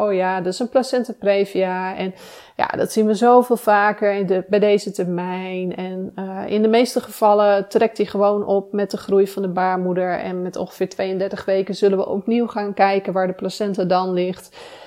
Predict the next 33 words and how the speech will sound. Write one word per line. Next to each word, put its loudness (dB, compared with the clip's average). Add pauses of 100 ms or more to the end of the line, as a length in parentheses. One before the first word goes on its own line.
(140)
En, 4
eh, -2 (100)
ja, 4 (440)
weet 4
je, 2
dat, 4
dat 8
was 6
het. -2
Met -2
die 2
informatie -6
ging -2
ik -8
naar -6
huis. 2 (460)
Maar 8
ik 4
merkte 4
zelf 2
dat 0
ik -4
daardoor 4
niet -2
echt -4
gerustgesteld, -4
eh, -6 (100)
eh, -8
was. -6
Eh, -10
natuurlijk, -2 (260)
weet -4
je, -6